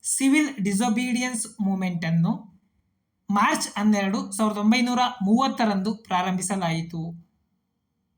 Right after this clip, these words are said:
ಶ್ರೀ ರಾಮಾಯಣ ದರ್ಶನಂ ಕೃತಿಯ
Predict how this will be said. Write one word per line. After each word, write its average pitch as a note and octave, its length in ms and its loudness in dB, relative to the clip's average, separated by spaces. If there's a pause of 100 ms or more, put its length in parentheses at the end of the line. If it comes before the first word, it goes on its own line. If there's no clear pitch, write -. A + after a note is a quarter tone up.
(720)
ಶ್ರೀ D#4 360 2
ರಾಮಾಯಣ C#4+ 520 4 (120)
ದರ್ಶನಂ C4 540 -2
ಕೃತಿಯ G#3+ 340 2